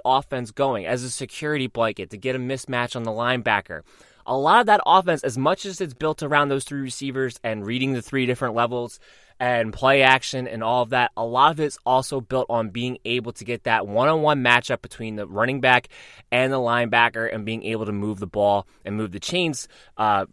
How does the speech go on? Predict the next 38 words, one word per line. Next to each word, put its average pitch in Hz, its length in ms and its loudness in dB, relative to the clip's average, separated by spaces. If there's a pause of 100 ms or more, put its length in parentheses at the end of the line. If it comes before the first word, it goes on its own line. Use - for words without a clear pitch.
(120)
more 107 240 -2
efficiently 104 680 -8 (240)
in 139 280 0
that 123 200 4
sense. 190 300 -2
And 117 160 -6
that's 151 200 4
what 160 120 -10
keeps 131 300 -10
that 127 140 0
entire 117 380 0
offense 104 480 -2
going. 131 320 0
And 113 80 -6
when 117 120 -6
you 113 80 -8
take - 260 -6
that 165 200 0
element 131 360 0
away, 127 320 0 (280)
you're 117 120 -8
taking 196 360 -4
away 156 300 0
a 101 140 -4
huge 165 500 -6
part 139 240 2
of 101 60 -6
their 104 100 -4
passing 170 380 4
game, 98 140 -6 (280)
especially 226 400 2
when 175 140 2
you're 147 80 -2
taking 139 280 -4
away 131 160 0
the 120 80 -2
fact 120 300 0
of 104 240 -8